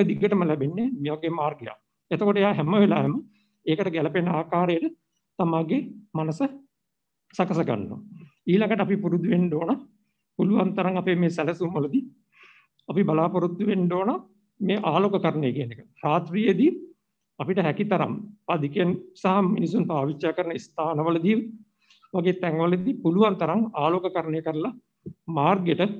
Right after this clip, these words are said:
එළියක් ලබා දීමට. සහ ඊළඟට අපේ මේ අනතුරු සිදුවන ස්ථානවලදී හරියට සංඥා සහ මාර්ග සලකුණු කිරීම ඉතාමත් වැදගත්. එතකොට අපේ සැලසුම් කිරීමේ සහ නඩත්තු කිරීමේදී අපි උපරිම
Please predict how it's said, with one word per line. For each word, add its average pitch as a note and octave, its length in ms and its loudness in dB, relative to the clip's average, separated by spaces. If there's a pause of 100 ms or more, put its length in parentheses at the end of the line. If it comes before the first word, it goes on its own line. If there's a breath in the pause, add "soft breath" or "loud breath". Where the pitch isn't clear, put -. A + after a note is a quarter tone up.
(360)
එළියක් G3+ 340 2
ලබා C3 260 -2
දීමට. A2 340 -10 (440)
සහ F3 180 -2
ඊළඟට F#3+ 480 2 (460 loud breath)
අපේ - 260 2
මේ G3+ 180 6
අනතුරු F3+ 400 2
සිදුවන F#3+ 380 0
ස්ථානවලදී C#3 640 -4 (340)
හරියට F3+ 260 0
සංඥා F3+ 480 2
සහ F#3+ 220 2
මාර්ග F3 380 0
සලකුණු F#3 440 -2
කිරීම C3 300 0 (320)
ඉතාමත් G#3 440 4
වැදගත්. D3 280 -2 (500 loud breath)
එතකොට F#3 240 -2
අපේ F3+ 180 0
සැලසුම් D#3+ 400 -4
කිරීමේ G3 360 0
සහ G3+ 160 -8
නඩත්තු E3+ 400 -2
කිරීමේදී D#3+ 560 0 (380 soft breath)
අපි - 160 -6
උපරිම A#3 360 4